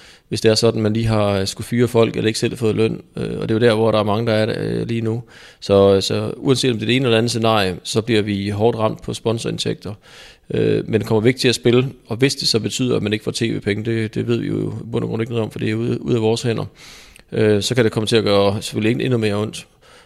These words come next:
Øh, og kobler, kobler man så en, øh, eventuel nedrykning oveni, så, så kan det jo blive rigtig slemt, ikke?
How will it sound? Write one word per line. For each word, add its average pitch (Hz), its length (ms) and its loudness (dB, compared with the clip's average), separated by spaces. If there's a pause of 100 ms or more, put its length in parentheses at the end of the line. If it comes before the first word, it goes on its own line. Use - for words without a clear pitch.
(180)
Øh, 110 180 0
og 98 100 -2
kobler, 104 400 0
kobler 113 300 0
man 107 140 0
så 120 160 4
en, 107 240 2
øh, 104 200 0
eventuel 107 300 0
nedrykning 113 440 2
oveni, 117 360 0 (540)
så, 113 460 2 (320)
så 131 160 -2
kan 117 120 0
det 104 60 2
jo 101 40 0
blive 113 200 -2
rigtig 127 220 0
slemt, 107 260 0
ikke? 117 160 -4